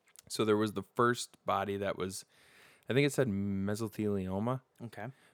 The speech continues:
Speaker 1: But that
Speaker 2: Oh,
Speaker 1: body,
Speaker 2: the lungs, right?
Speaker 1: well, that body, that body had its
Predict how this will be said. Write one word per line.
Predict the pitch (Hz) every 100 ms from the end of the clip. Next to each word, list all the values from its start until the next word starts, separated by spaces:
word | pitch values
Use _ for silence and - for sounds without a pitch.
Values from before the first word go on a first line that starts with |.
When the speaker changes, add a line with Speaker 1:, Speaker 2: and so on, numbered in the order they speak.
| _
Speaker 1:
But | 104
that | - 107
Speaker 2:
Oh, | 113
Speaker 1:
body, | 110 139
Speaker 2:
the |
lungs, | 131 120 143 - _ _ _ _ _ _ _ _ _ -
right? | 113 - _ - - - -
Speaker 1:
well, | 127 117 113
that | 120 -
body, | 131 120 117 110 104 -
that | 117 113 -
body | 113 110 104
had | 110 104
its | 92